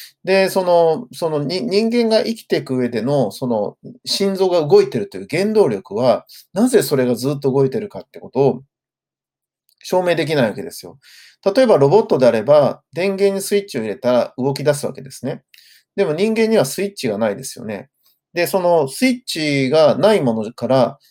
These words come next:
スイッチが切れたら、まあ、魂が抜けるっていうんだけど、なぜそれが、えー、切れてしまうのかっていうことも、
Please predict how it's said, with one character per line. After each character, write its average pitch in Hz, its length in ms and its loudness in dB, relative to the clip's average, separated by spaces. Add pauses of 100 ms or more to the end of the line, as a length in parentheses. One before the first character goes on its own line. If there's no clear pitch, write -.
ス - 160 -4
イ 254 60 0
ッ 247 60 -8
チ 170 120 -10
が 131 120 2
切 240 200 -4
れ 214 100 2
た 101 160 -4
ら、 120 380 2
ま 143 80 -2
あ、 139 40 -4
魂 143 480 -4
が 90 100 -10
抜 107 120 -10
け 135 140 -2
る 139 80 -2
っ 135 100 -10
て - 80 -18
い - 60 -16
う - 20 -20
ん - 20 -20
だ - 100 -20
け 104 120 -14
ど、 117 240 -4 (300)
な 240 160 2
ぜ 185 100 2
そ 139 140 -2
れ 123 100 2
が、 123 300 4 (120)
え 127 180 0
ー、 117 40 -8
切 - 160 -6
れ 135 80 0
て 117 140 -6
し 101 160 -10
ま 92 100 -6
う 90 60 -10
の 98 80 -18
か - 160 -20
っ - 80 -20
て 135 80 -8
い - 20 -4
う - 60 -10
こ 139 60 -10
と 131 100 -2
も、 165 260 2